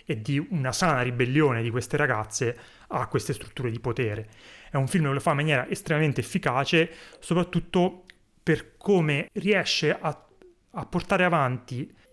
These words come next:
il parallelo tra la, l'esperienza quotidiana di queste ragazze e tutti i loro giochi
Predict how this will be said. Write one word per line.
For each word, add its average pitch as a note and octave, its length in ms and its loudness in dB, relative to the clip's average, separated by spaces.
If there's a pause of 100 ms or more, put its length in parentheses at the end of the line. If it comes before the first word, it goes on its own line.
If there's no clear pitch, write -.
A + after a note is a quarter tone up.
il D#3 400 2 (160)
parallelo E3+ 680 2
tra - 480 0 (120)
la, D3 680 -2
l'esperienza F3+ 1080 0
quotidiana D3 540 2
di D3 80 2
queste B2+ 260 -4
ragazze C#3 680 0 (440)
e - 280 -8
tutti E3+ 380 -2
i D3+ 40 2
loro D3+ 580 4
giochi D#3 800 0